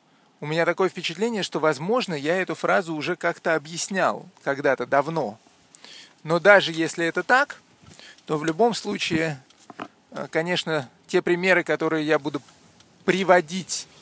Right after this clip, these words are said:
сегодня, они будут, э, другие. Я буду использовать совершенно другие слова для объяснения смысла.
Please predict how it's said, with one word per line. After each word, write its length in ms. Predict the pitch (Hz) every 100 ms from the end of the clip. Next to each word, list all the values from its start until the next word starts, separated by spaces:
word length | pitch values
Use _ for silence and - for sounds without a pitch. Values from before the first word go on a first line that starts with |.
| -
сегодня, 760 | - - 160 208 262 214 160 - _ _ - - - -
они 240 | 156 190
будут, 340 | 190 196 180 170 -
э, 560 | - 151 147 151 147 139 123 165
другие. 560 | 185 190 135 123 180 330 - - - - - - -
Я 160 | 156 165
буду 220 | 170 170
использовать 560 | - 196 185 147 151
совершенно 560 | - 170 170 190 180 156
другие 760 | 131 151 160 156 175 143 120 - _ -
слова 580 | - 170 156 139 143 202 - -
для 220 | 170 190
объяснения 640 | 180 170 175 196 190 185 185
смысла. 580 | - 196 185 - 170